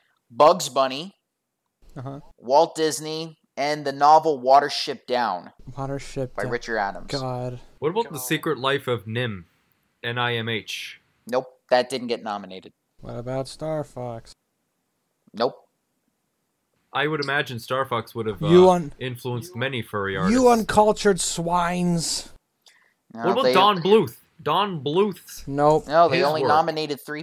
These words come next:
Speaker 1: people that year.
Speaker 2: Three people.
Speaker 3: Yeah, but I would have nominated either that,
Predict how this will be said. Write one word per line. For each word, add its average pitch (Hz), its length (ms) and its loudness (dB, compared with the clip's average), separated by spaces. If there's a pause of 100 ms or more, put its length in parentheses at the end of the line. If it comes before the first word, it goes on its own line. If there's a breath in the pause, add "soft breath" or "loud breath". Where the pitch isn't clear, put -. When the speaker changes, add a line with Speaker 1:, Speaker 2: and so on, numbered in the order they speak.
Speaker 1:
people 135 320 -8
that 98 220 -8
year. 92 200 -12 (520)
Speaker 2:
Three 160 260 0
people. 143 460 -6 (880)
Speaker 3:
Yeah, 156 100 -4
but 156 140 0
I 160 60 2
would 196 140 2
have 143 100 -6
nominated 117 520 -4
either 110 280 -6
that, 117 280 -6